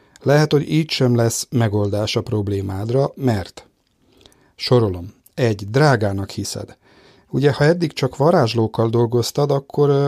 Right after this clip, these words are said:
valószínű, hogy megszoktad arra az általában alacsonyabb díjazásra.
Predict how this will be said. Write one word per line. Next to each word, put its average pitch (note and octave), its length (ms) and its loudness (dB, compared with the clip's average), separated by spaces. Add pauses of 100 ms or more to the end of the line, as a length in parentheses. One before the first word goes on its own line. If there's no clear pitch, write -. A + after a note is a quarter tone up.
(120)
valószínű, A#2 540 0
hogy D3 440 -2
megszoktad C3 800 0
arra B2 400 2
az A2+ 240 -4
általában G#2+ 840 -2 (380)
alacsonyabb A2 840 0 (340)
díjazásra. G#2 840 -2